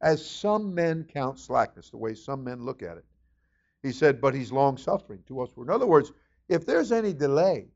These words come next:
seemingly delay in things, you should be glad. Because that means God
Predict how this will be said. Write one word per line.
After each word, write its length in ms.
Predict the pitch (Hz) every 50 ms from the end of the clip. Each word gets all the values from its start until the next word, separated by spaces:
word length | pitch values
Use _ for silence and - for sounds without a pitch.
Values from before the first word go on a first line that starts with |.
| _ _ _ _ _ _ _
seemingly 720 | _ - - 220 214 202 180 175 156 139 131 123 120 113
delay 480 | 98 - 123 117 107 104 104 101 104 -
in 140 | - 104 98 90 -
things, 280 | 104 98 101 98 - _ _ _ _ _ _
you 160 | 123 143 180
should 180 | 170 - 139 117
be 120 | 117 120
glad. 320 | 98 117 131 151 135 90 - _ _ _ _ _ _ _ _ _ _ _ _ _ _ _ _ _ _ _ _
Because 280 | - 147 131 139 151 139
that 200 | 170 170 156 143
means 260 | 170 180 170 156 127
God 500 | 101 110 131 151 175 180 151 117 98 90